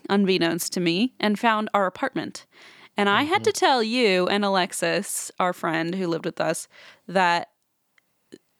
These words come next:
Speaker 1: under no circumstances shall you open the door because these two small children every day after school began knocking on the door and saying, "We wanna
Speaker 2: Mm-hmm.
Speaker 1: come in for a play date." And I'm
Speaker 2: Mm-hmm.
Speaker 1: like,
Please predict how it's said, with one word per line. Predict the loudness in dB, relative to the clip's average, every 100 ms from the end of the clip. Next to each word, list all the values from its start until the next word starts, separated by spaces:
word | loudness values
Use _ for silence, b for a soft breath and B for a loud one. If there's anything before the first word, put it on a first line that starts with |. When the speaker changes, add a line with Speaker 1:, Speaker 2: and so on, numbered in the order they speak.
| _ _ 0
Speaker 1:
under | 2 2
no | 2 2 2
circumstances | 0 0 2 2 0 0 -2 -2 0
shall | 2 2
you | 2
open | 2 0 0 -2
the |
door | 0 2 4 4 0 -2 -4
because | 0 0 0
these | -4 -2
two | 0
small | 0 0 -2
children | 0 0 2 0 -4 -8 -6
every | -4 -2 0
day | 0
after | 0 -6
school | 0 0 2
began | 2 2 0 -2 -8 _ -4
knocking | 0 4 2 4 4 4
on | 4
the | 4
door | 4 4 2 -4 B B B
and | -2 -2
saying, | 0 0 0
"We | 0
wanna | 2 0
Speaker 2:
Mm-hmm. | 0
Speaker 1:
come | 0 2
in | 2
for | 2 0
a |
play | 0 2 2 2
date." | 0 -4 -4
And | 0 0
I'm | 2
Speaker 2:
Mm-hmm. | 2
Speaker 1:
like, | 0 -2